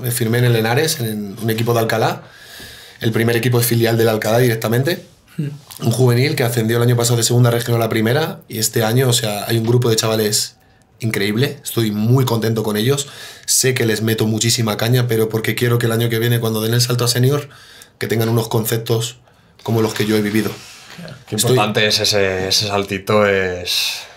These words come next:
Speaker 3: es
Speaker 1: Y ya
Speaker 3: una
Speaker 1: te
Speaker 3: buena
Speaker 1: digo, o
Speaker 3: leche.
Speaker 1: sea, estoy muy contento con ellos. Estuve tres años entrenando en la afe también.
Speaker 2: Ah.
Speaker 1: En la afe.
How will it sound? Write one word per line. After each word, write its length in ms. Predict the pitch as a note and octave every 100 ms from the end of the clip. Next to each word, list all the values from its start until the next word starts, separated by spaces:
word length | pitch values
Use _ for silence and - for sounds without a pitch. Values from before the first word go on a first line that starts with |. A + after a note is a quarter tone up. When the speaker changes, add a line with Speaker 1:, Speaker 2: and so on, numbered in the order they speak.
| - - - - - D#3+ - -
Speaker 3:
es 60 |
Speaker 1:
Y 60 | A2
ya 60 | A2
Speaker 3:
una 80 | A2+
Speaker 1:
te 40 |
Speaker 3:
buena 60 | B2+
Speaker 1:
digo, 120 | C#3
o 40 |
Speaker 3:
leche. 100 | A2+ -
Speaker 1:
sea, 320 | A#2 A2 G#2
estoy 420 | F#2+ - B2+ C3
muy 400 | G#2+ A#2+ C3+ D3+
contento 420 | C3+ B2 B2+ B2
con 140 | A#2 A#2+
ellos. 200 | A#2+ A2
Estuve 520 | G#2+ C#3 C3 B2+ A#2+ B2 - - - -
tres 220 | A#2 A#2
años 180 | A2+ A#2
entrenando 320 | A2 A2+ A#2
en 80 | A2+
la 140 | G#2
afe 160 | A2+ C3+
también. 480 | A#2 A2 D#3+ G#3 - _ - - _ _ _ -
Speaker 2:
Ah. 80 | C#3+
Speaker 1:
En 100 | C3+
la 120 | G#2+
afe. 280 | A2 C#3+ D3